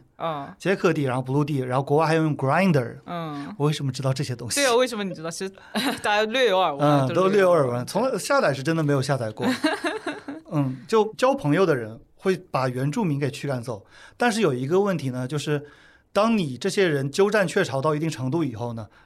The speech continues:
Speaker 2: 这个 app 到底是干嘛的？它的属性已经发生变化了。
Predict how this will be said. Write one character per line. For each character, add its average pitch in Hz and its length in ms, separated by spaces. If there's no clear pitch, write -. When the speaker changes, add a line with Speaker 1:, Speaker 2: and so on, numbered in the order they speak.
Speaker 2:
这 233 100
个 175 240
app 160 240
到 214 140
底 143 100
是 127 60
干 165 180
嘛 110 160
的？ 117 80
它 180 140
的 190 80
属 147 180
性 190 160
已 151 60
经 120 100
发 127 120
生 123 140
变 123 140
化 117 120
了。 - 80